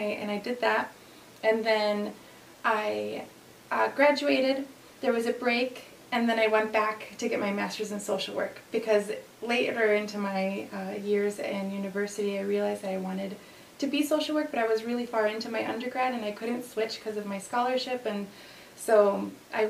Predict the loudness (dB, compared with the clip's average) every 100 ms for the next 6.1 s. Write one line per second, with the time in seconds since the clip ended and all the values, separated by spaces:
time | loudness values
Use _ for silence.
0 | 0 -2 -2 -2 -2 0 2 2 2 0
1 | -2 -4 -4 -6 -8 -10 -10 -10 -10 -8
2 | -4 2 6 6 4 -4 -2 -2 0 2
3 | 2 -2 -16 -20 -20 -14 -2 -2 0 -2
4 | 0 -4 -4 -4 -4 -6 -10 -20 -20 -10
5 | -8 -8 -10 -18 -20 -20 -20 -16 -6 -4
6 | -4